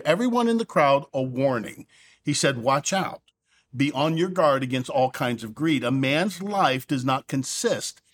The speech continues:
in the abundance of his possessions." So if you look up in the New Testament the word for greed, here's what you discover. Greed is an excessive longing or craving for such things as food, drink, wealth, or possessions.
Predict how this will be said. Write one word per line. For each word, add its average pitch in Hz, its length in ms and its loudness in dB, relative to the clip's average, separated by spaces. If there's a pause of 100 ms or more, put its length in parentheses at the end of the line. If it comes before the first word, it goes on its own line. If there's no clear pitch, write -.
(280)
in 131 140 0
the 127 80 4
abundance 123 800 -2
of 120 140 -6
his 127 180 -2
possessions." 123 720 -4 (600)
So 180 280 0
if 175 360 0
you 151 220 2
look 180 260 0
up 156 380 2
in 151 140 2
the 147 80 4
New 147 120 2
Testament 127 400 0
the 139 60 -2
word 127 240 0
for 123 160 -6
greed, 127 520 -2
here's 147 260 0
what 127 160 -4
you 120 80 -2
discover. 95 560 -8 (640)
Greed 127 600 0
is 143 160 0
an 131 100 2
excessive 151 560 -2
longing 139 480 2
or 127 160 -2
craving 190 840 -2 (240)
for 160 160 0
such - 280 2
things 156 240 2
as 151 120 0
food, 131 460 0
drink, 156 380 0
wealth, 156 320 2
or 151 40 0
possessions. 139 800 -2